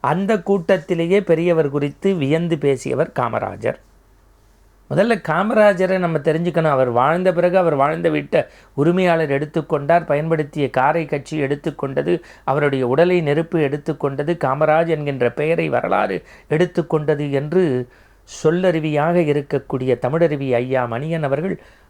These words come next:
அப்படி நெஞ்சம் நிமிர்த்தி பேசுவார், மணிக்கணக்கா கேட்கலாம். அந்த கர்ம வீரர் காமராஜருடைய பிறந்த தினம் அண்மையிலே தமிழகத்தில் கொண்டாடப்பட்டது. எல்லோரும் கோலாகலமாக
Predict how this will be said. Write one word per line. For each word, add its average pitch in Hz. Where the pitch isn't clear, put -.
அப்படி 85
நெஞ்சம் 143
நிமிர்த்தி 180
பேசுவார், 131
மணிக்கணக்கா 165
கேட்கலாம். 135
அந்த 151
கர்ம 196
வீரர் 185
காமராஜருடைய 175
பிறந்த 180
தினம் 175
அண்மையிலே 170
தமிழகத்தில் 165
கொண்டாடப்பட்டது. 160
எல்லோரும் 196
கோலாகலமாக 175